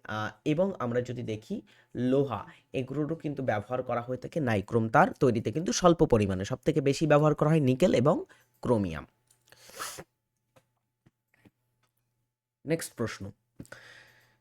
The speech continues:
সিক্সথ, গরবা নৃত্য কবে ইউনেস্কো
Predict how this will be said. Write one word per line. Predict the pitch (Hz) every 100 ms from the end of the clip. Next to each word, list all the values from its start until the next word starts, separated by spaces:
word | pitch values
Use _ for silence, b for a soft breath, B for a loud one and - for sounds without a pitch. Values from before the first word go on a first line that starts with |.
| _
সিক্সথ, | - - 180 - - - - _ _ _ 139 117
গরবা | 156 156 185 180 220
নৃত্য | 196 170 - 131 139 -
কবে | 147 147 180 -
ইউনেস্কো | 147 143 165 - - 165 160 165